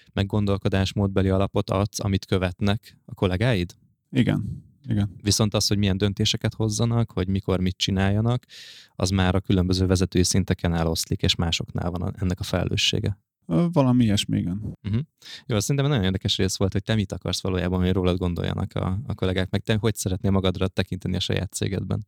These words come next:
Speaker 2: Igen, meg em-, az emberi része, meg a vezetés része, ott azt gondolom, hogy, hogy azt elég jól sikerült szerintem az elmúlt pár évben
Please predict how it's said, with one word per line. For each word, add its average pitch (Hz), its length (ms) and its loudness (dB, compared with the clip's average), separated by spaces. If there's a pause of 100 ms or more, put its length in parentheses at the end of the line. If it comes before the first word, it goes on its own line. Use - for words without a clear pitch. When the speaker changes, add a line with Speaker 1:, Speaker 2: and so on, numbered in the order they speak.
(140)
Speaker 2:
Igen, 113 220 -8
meg 131 180 -2
em-, 160 180 0
az 139 180 0
emberi 165 400 0
része, 165 500 0
meg 143 160 0
a 127 40 -2
vezetés 147 500 0
része, 151 240 0
ott 143 100 -2
azt 147 160 0
gondolom, 123 420 2
hogy, 127 280 -2 (440)
hogy 120 240 -4
azt 120 160 0
elég 120 200 4
jól 113 240 4
sikerült 110 600 -2
szerintem 110 420 -2
az 110 140 2
elmúlt 110 560 0
pár 110 320 0
évben 107 680 -2